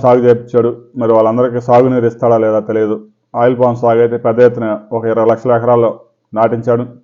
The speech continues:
ఇక ఖమ్మం, వరంగల్ ఈ ప్రాంతాల ఆయిల్ పామ్ సాగుకి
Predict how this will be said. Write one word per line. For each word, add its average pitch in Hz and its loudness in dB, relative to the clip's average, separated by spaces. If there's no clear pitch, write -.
ఇక 131 -2
ఖమ్మం, 143 4
వరంగల్ 139 4
ఈ - 0
ప్రాంతాల 131 2
ఆయిల్ 131 4
పామ్ 127 -2
సాగుకి 127 -2